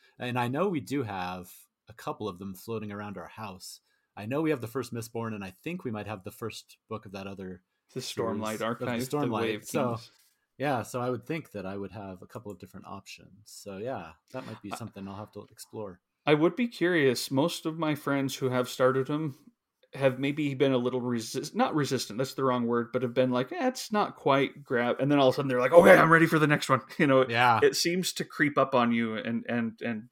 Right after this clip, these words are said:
Speaker 2: and jump you in the sh-, in the dark corners of the street or <laughs> something like that. You
Speaker 1: Nice.
Speaker 2: know, you're not quite expecting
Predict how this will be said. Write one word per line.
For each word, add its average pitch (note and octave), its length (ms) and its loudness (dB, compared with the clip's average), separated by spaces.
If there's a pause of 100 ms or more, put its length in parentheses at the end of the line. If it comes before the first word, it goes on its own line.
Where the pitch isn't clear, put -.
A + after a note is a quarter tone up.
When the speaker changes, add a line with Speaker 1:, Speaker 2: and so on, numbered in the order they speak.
(100)
Speaker 2:
and A2+ 240 -8
jump B2+ 280 -2
you A#2+ 80 0
in A2 80 -2
the G#2+ 80 -6
sh-, - 240 -10
in A2+ 160 -6
the G#2+ 240 -8
dark A#2 260 -2
corners A#2 260 0
of G#2 80 -16
the G2 60 -16
street G#2 320 -12
or G#2 80 -10
<laughs> - 80 -12
something C#3 380 -6
like D3 140 0
that. D3+ 280 4
You B2+ 60 0
Speaker 1:
Nice. - 20 0
Speaker 2:
know, B2 180 0 (380)
you're C3 120 0
not C3 200 2
quite C3 220 4
expecting A#2 640 -2